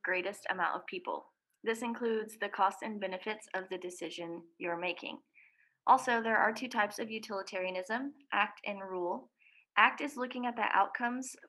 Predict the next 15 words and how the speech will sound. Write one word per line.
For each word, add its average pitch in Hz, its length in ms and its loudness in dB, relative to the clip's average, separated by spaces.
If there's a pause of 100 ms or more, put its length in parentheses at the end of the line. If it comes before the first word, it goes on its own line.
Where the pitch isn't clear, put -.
for 220 140 0
the 220 120 -2
decision 214 480 -6
being 208 240 -4
made, 190 400 -4 (120)
and 202 140 -2 (100)
rule 208 240 0
is 208 200 -4
looking 196 280 -8
at 170 200 0
alternative 202 600 -4
decisions 175 640 -8
before 165 300 -6
making 113 360 -10
one. 76 160 -6